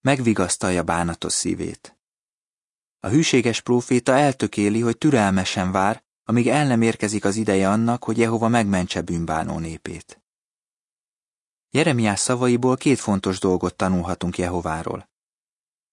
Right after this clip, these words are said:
Először is azt, hogy alázatos. Bár magasztos erejében, mondhatni, kész leereszkedni hozzánk, hogy segítsen, amikor meggyötörtek vagyunk.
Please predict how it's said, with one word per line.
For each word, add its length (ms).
Először 420
is 140
azt, 400
hogy 180
alázatos. 880
Bár 320
magasztos 600
erejében, 680
mondhatni, 760
kész 280
leereszkedni 760
hozzánk, 520
hogy 100
segítsen, 580
amikor 320
meggyötörtek 800
vagyunk. 540